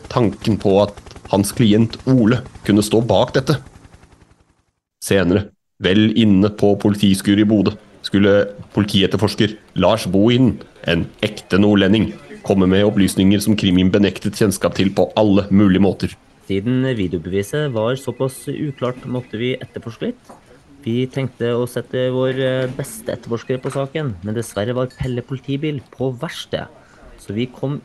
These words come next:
Speaker 2: ingen vei. Men under obduksjon fant vi deler av spillerkontrakten i halsen på avdøde som strekker seg fram til tjue tjuefem en gang.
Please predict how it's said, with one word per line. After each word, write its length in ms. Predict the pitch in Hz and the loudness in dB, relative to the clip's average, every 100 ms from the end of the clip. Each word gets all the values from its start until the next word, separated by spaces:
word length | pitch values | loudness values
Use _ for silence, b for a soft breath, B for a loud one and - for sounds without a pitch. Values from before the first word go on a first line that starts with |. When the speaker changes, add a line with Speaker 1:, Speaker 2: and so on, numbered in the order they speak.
| - | -10
Speaker 2:
ingen 300 | 175 170 170 | -6 -6 -4
vei. 260 | 180 175 - - _ b b b b b b _ _ | -4 -6 -8 -16 _ b b b b b b _ _
Men 240 | 95 104 101 | -6 -4 -2
under 220 | 107 117 | -2 -2
obduksjon 640 | 110 127 131 - 147 135 | -2 -4 -6 -6 -4 -4
fant 260 | - - 104 | -6 -10 -6
vi 80 | 120 | -8
deler 460 | 104 135 113 90 117 | -6 -4 -2 -2 -4
av 60 | |
spillerkontrakten 880 | - - 147 127 123 131 139 135 156 | -6 -8 -4 -4 -4 -6 -8 -8 -10
i 120 | 143 135 | -8 -10
halsen 560 | - 160 170 - 170 | -10 -12 -12 -12 -12
på 160 | - 165 - | -10 -8 -8
avdøde 420 | 143 160 165 160 | -6 -4 -4 -4
som 300 | - 151 151 - | -6 -8 -8 -12
strekker 340 | - 135 156 | -14 -10 -8
seg 200 | 143 151 | -8 -8
fram 260 | - 139 139 | -6 -6 -6
til 240 | - 139 | -6 -6
tjue 320 | 131 - 151 | -8 -8 -6
tjuefem 400 | 135 147 151 160 - | -6 -8 -8 -8 -6
en 140 | 117 | -6
gang. 240 | 110 98 | -4 -4